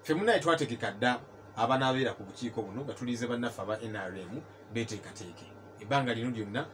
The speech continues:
nga si bye baliko. Era sipiika twamuwandiikire tumugamba, "Kakati sipiika omanyi, bannaye weetereeze. Twagala emirimu gya Parliament gitambule. Abalina okutulondoola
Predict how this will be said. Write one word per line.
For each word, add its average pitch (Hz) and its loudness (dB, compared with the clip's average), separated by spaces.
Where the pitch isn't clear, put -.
nga 117 -4
si 156 0
bye 117 0
baliko. 95 -6
Era 135 2
sipiika 139 0
twamuwandiikire 135 2
tumugamba, 127 0
"Kakati 113 -2
sipiika 120 -2
omanyi, 107 0
bannaye 131 2
weetereeze. 98 -4
Twagala 127 4
emirimu 123 4
gya 117 0
Parliament 101 -6
gitambule. 87 -10
Abalina 139 4
okutulondoola 131 4